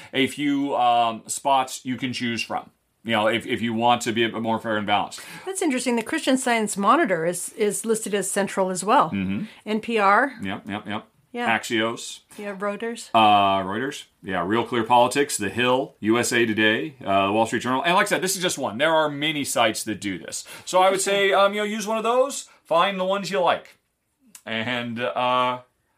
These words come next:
Speaker 1: yeah, go like that. I mean, I do a couple weird things. I mean, most of my media consumption is left-leaning as well. And it's interesting. I, I have seen on some of these that, that, uh, you know, not only do they have an overall leaning, but then a factual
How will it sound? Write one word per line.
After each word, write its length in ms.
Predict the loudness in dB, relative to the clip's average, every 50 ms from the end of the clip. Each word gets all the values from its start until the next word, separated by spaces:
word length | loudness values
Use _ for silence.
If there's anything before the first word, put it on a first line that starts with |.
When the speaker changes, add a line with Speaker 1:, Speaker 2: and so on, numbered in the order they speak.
| _ _ _ _ -4
Speaker 1:
yeah, 160 | -4 -4 -4 -4
go 100 | -4 -2
like 140 | -2 -2 -4
that. 160 | -4 -8 -10 _ -20 -18 -4
I 100 | -2 -2
mean, 80 | 0 2
I 180 | 2 2 0 0
do 120 | 0 -2
a 60 | -4
couple 380 | 0 0 -2 0 0 -2 -4 -2
weird 240 | -2 -4 -4 -4 -4
things. 260 | -6 -6 -4 -2 -2
I 20 |
mean, 180 | -2 -2 -2 -4 -4
most 300 | 0 2 2 2 2 0
of 80 | -2 2
my 220 | 2 4 4 2
media 320 | 2 0 0 2 2 2
consumption 520 | 2 0 -4 -2 -2 -2 -2 -2 -2 -2 0
is 280 | 0 0 0 0 -2
left-leaning 600 | 2 4 4 4 4 0 -4 -4 -2 -2 -2 -4
as 140 | -4 -4 -4
well. 380 | -4 -4 -2 -2 -4 -6 -8 _ _ _ _ _ _ _ _ _ _ _ _ _ _ _ -8 0
And 160 | 2 2 2
it's 160 | 2 0 -4 -4
interesting. 580 | -2 -2 -2 -2 -4 -6 -6 -4 -4 -4 -4 -6 -10 -18 -16 -4
I, 200 | 0 0 0 2
I 140 | 2 2 2
have 240 | 4 4 2 0 -2
seen 220 | -4 -6 -4 -2
on 120 | -2 -2 -2
some 200 | -2 -4 -4 -2
of 60 | -2
these 300 | -2 -2 -2 -4 -6 -12 -16 -20 -12 -4
that, 240 | -2 -2 -2 0 2
that, 180 | 2 2 4
uh, 140 | 4 4 4 4
you 60 | 2
know, 120 | 0 0
not 200 | 2 4 4 4
only 180 | 4 2 2 0
do 80 | 2
they 140 | 2 2 2
have 180 | 2 2 0 0
an 100 | 0 -2
overall 480 | -2 -4 -4 -2 2 4 4 4 4
leaning, 320 | 2 -2 -2 -2 -4 -2 -2
but 140 | -4 -2 0
then 200 | -2 -2 -2 -6 -14 -20 -8 0
a 220 | 0 2 2 2
factual 920 | -2 -2 0 2 2 2 2 -2 -4 -4 -2 2 4 4 4 2 0 -6